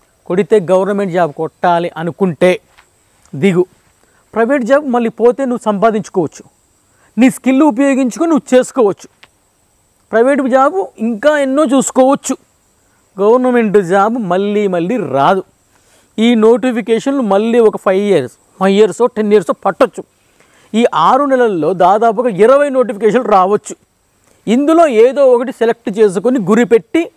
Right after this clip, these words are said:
ఖచ్చితంగా ఉద్యోగం సాధించే ఒక అద్భుతమైన ప్లాన్ నీ దగ్గర లేకుంటే కష్టం మిత్రమా. అందుకే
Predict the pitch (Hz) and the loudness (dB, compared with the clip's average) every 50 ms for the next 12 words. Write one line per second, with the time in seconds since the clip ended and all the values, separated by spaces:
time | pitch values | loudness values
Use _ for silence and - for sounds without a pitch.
0 | _ _ _ _ _ - - - - _ 262 226 180 202 185 175 170 202 208 185 | _ _ _ _ _ -6 -6 -6 -6 _ -6 -4 -4 -4 -6 -4 -4 -2 -2 -2
1 | 165 135 147 202 202 196 190 170 - 180 165 165 175 175 175 170 175 185 - 170 | -2 0 0 2 2 2 -2 -4 -4 -4 -2 -2 -2 -4 -6 -6 -4 -4 -4 -4
2 | - - - 175 160 156 170 208 277 226 247 247 240 226 202 190 - - 165 156 | -4 -4 -4 -4 -4 -6 -6 -6 -2 -2 -2 -2 0 -2 -4 -6 -6 -8 -4 -2
3 | 160 180 180 175 165 151 147 147 147 156 220 214 175 147 143 165 180 - 208 170 | -2 -2 -2 -4 -6 -6 -6 -4 -2 -2 -2 -2 -2 -2 -4 -4 -2 -2 -4 -4
4 | 131 - 135 160 185 - _ _ _ _ _ _ _ _ _ - 165 - - - | -4 -4 -4 -4 -4 -6 _ _ _ _ _ _ _ _ _ -6 -6 -6 -4 -2
5 | - 269 247 214 196 - 185 185 170 139 - _ _ _ _ _ _ _ _ _ | 0 0 0 0 -2 -2 -2 -2 -4 -4 -8 _ _ _ _ _ _ _ _ _
6 | - - 175 202 190 175 - 202 175 170 180 190 | -8 -4 -2 -2 -2 0 0 2 2 2 0 -2